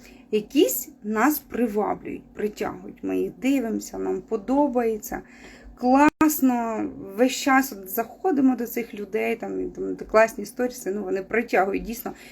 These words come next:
і хочеться кілька і кілька разів передивитись. Якісь нас, е, якісь ми перегортаємо, ну, нецікаві. Ну, ви ж знаєте, так само і в мене буває, і у вас так само буває. Якісь нецікаві ми перегортаємо сторіси. Якісь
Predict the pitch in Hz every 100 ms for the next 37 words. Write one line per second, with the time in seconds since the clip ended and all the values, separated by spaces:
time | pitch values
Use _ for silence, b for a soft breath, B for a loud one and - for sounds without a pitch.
0 | B 208 262 262 208 202 240 214 196 202
1 | 214 202 208 208 202 - 202 208 202 185
2 | - - - - B B B B B -
3 | 208 226 233 - 277 370 453 - - _
4 | _ 226 226 233 277 285 - - 208 208
5 | 208 - 233 233 294 - 247 220 220 214
6 | 214 185 - - - - 466 294 - 214
7 | - 170 - - _ _ _ - 381 214
8 | 226 220 190 170 175 - - 247 247 185
9 | 180 220 202 185 180 175 170 165 170 202
10 | - 185 180 175 180 180 170 - - 466
11 | 254 240 - - 294 220 196 185 202 196
12 | 190 190 - 160 - - - 233 214 -
13 | 185 - _ _ B B B B B B
14 | - 214 - 302 453 -